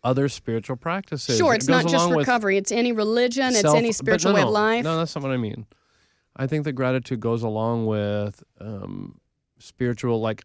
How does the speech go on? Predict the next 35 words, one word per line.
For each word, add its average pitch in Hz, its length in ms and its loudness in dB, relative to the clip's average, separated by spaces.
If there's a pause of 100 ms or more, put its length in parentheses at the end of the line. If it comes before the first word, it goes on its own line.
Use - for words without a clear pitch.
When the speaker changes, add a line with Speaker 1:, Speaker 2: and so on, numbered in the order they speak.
Speaker 1:
honesty, 117 540 -2
self-honesty. 110 1500 -6
Speaker 2:
Mm-hmm. 180 400 -8
Speaker 1:
Like, 117 260 -4
if 110 120 -8
I 127 140 0
have 147 180 -2
a 127 60 0
mirror 120 500 0
in 110 100 -4
front 110 220 -4
of 110 60 -4
me 110 60 -4
all 107 120 -4
the 107 80 -6
time 107 320 -6
and 104 100 -4
I 110 120 -6
see 113 380 -6
all 120 260 -2
of 120 60 -2
my 117 200 -2
buffoonery, 104 920 -6
if 113 160 -8
I 107 120 -4
see 110 240 -6
all 117 280 -2
of 135 80 -4
the 123 80 -4
things 123 360 -2
that 113 100 -4
I 110 100 -2
do 110 240 -2
are 107 120 -2
n-, 107 280 -4